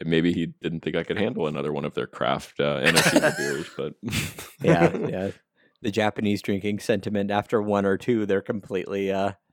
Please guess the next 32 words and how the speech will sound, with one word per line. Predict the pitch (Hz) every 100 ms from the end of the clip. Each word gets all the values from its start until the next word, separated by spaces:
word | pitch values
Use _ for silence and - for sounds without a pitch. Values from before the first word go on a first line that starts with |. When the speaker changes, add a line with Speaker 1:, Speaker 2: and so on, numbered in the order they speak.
| _
Speaker 3:
they're, | 120 107
they're, | 107
they're | 110 107
buzzing | 107 113 98 104
pretty | - 101
good, | 95 107 101
and | 104 107
we | 104
were | 98
just | 104 -
like, | 98 - -
"Oh, | 262 - -
all | -
right, | 233 170
well, | 135
that | 151 196
was | 143
a |
pretty | - 104
good | 92
beer." | 92 113 - - - - - - _ _ _ -
Um, | 110 110 107 101 110 - _ _ _ _ _ _ _ _ _ _ _ -
but | 151
yeah, | 160 98 90
uh, | - 117 117 _
actually, | 160 - 254 208
the | -
pizza | - 262 269
was | 143 113 -
<laughs> | -
very | 113 156 - 151 - -
good. | - - -